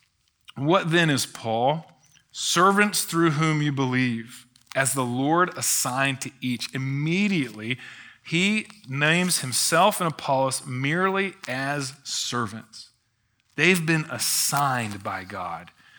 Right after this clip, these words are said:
God is the owner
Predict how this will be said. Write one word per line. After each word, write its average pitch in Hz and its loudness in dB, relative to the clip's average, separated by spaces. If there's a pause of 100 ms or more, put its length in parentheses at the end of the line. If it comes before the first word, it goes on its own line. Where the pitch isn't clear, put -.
(460)
God 165 6 (220)
is 143 0
the 120 -8
owner 143 2